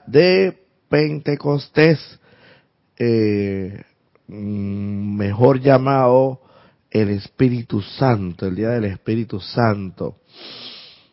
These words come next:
Y bueno, eh, un día muy memorable definitivamente porque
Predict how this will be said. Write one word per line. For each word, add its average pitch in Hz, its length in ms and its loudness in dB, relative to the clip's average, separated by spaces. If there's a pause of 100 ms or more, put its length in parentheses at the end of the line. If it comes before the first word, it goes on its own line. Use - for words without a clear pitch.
(240)
Y 110 280 -2
bueno, 110 520 2
eh, 98 640 -2
un 107 160 -8
día 117 120 2
muy 117 160 -2
memorable 120 560 0
definitivamente 110 880 -4
porque 101 880 -4